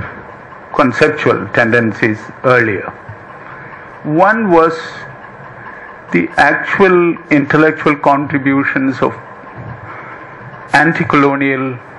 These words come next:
intellectuals, anti-colonial struggles and movements. What was the intellectual contribution of those movements and intellectuals?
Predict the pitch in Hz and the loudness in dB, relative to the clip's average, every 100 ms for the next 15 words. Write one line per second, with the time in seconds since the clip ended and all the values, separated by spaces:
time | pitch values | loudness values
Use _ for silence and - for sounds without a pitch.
0 | - - - - - - 120 131 123 - | -20 -18 -20 -20 -2 0 2 2 2 0
1 | - - - 139 151 147 147 - 135 131 | -2 -2 -4 0 2 2 0 2 2 4
2 | 131 127 127 131 - - - - 143 135 | 0 -2 -4 -8 -14 -14 -10 2 4 4
3 | 139 113 104 117 117 131 147 113 117 - | 4 0 0 -2 0 -2 0 -2 -4 -6
4 | - - - - - - - - - - | -8 -16 -18 -18 -20 -18 -18 -18 -18 -18
5 | - - - - 131 160 190 185 151 160 | -18 -18 -14 -8 2 4 4 0 2 2
6 | 156 190 208 147 131 143 131 - 160 151 | 4 0 0 0 2 0 2 0 2 4
7 | 139 135 139 131 135 123 139 131 123 120 | 2 2 0 2 0 0 0 -2 -2 0
8 | 127 131 - 117 110 104 117 117 107 113 | 2 0 -2 -2 -2 0 0 0 -2 0
9 | 110 104 - - - - - 104 | 0 0 -2 -2 -4 -6 -8 -10